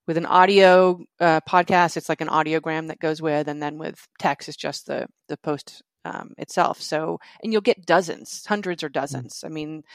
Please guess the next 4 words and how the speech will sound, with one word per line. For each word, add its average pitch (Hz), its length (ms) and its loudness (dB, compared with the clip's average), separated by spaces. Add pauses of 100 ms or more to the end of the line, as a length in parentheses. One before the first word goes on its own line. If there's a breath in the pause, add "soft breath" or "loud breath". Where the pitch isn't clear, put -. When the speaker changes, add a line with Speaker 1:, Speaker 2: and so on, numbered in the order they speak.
(500 loud breath)
Speaker 1:
the 170 160 0
idea 170 400 6
is, 151 600 -2 (1600 soft breath)
w-, 170 140 -10